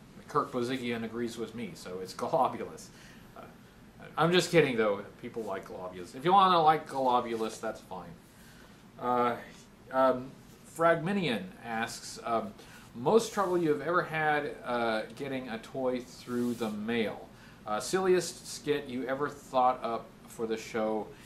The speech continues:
in your opinion? Silliest skits? Oh, they're all silly. Uh, but for the first, uh, answer to your first question, um,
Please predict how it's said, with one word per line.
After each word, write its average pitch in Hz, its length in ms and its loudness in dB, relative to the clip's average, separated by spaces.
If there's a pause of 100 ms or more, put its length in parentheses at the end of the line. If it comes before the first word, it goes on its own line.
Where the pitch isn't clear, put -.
(120)
in 113 140 0
your 107 260 -2
opinion? 101 540 -6
Silliest 175 640 4
skits? 165 280 2
Oh, 123 180 -4
they're 131 220 6
all 165 140 8
silly. 110 340 2 (380)
Uh, 120 260 4
but 123 320 0
for 143 180 -10
the 131 140 0
first, - 360 0 (180)
uh, 135 200 4
answer 165 280 -2
to 127 60 -6
your 120 180 0
first 156 260 -2
question, 95 320 -8 (380)
um, 123 260 -2